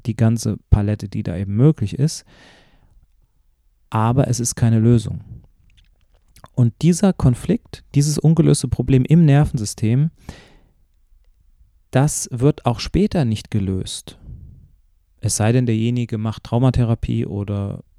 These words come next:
ja, oder fängt eben an, daran zu arbeiten. Aber von alleine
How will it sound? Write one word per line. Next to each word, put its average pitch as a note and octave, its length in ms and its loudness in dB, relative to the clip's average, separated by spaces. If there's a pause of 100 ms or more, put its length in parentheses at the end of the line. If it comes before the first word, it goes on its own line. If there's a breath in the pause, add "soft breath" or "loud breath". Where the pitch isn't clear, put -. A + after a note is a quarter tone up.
ja, A#2 240 -4 (100)
oder G#2 260 -6 (920)
fängt A#2+ 320 -2
eben G#2+ 200 -4
an, A#2 220 0
daran A2 320 -6
zu - 120 -8
arbeiten. C#3+ 520 -2 (880 soft breath)
Aber A#2 340 0
von G#2 200 -2
alleine B2 520 0